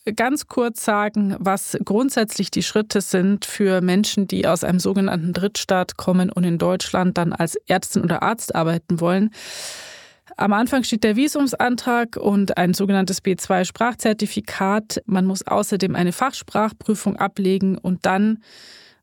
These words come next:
muss man entweder anhand von Zeugnissen und Dokumenten darlegen können, dass man eine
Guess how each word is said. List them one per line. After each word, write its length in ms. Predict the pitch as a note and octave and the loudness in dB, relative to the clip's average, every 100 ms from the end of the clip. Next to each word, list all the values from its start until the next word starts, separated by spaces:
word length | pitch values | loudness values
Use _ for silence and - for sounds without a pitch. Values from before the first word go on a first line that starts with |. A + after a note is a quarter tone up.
| - | -8
muss 180 | F#3 - | -4 -2
man 160 | F#3 - | -2 0
entweder 880 | G#3 B3 C#4+ - A#3 A3+ A3+ G#3+ - | 2 2 0 0 0 2 2 2 0
anhand 360 | F#3+ F3+ G3 | 0 0 0
von 220 | - F#3+ F3+ | 0 -4 0
Zeugnissen 640 | G3+ G#3 A3 G#3 G3+ - | 0 0 0 -2 -2 -4
und 160 | F#3 | -4
Dokumenten 580 | F#3+ F#3 F3+ F#3 G#3 F#3+ | -4 -4 0 2 0 0
darlegen 460 | F#3+ G3 G3+ F#3+ F#3+ | 0 2 2 0 0
können, 500 | - F#3 F3+ - - | 0 2 2 -2 -4
dass 220 | F3+ D3 | -2 0
man 200 | F3+ E3+ | 0 0
eine 480 | - F3 E3+ E3 E3+ | 0 0 2 2 0